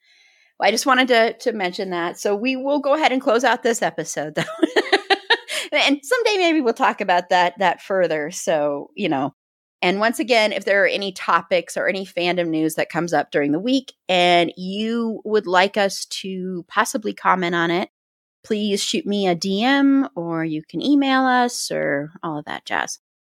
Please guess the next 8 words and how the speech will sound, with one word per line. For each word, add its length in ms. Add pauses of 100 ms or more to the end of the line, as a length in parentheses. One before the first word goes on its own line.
So, 400
Carla 1000
from 240
Bedwetter 520
Behead, 520
I, 300
I, 280
I, 180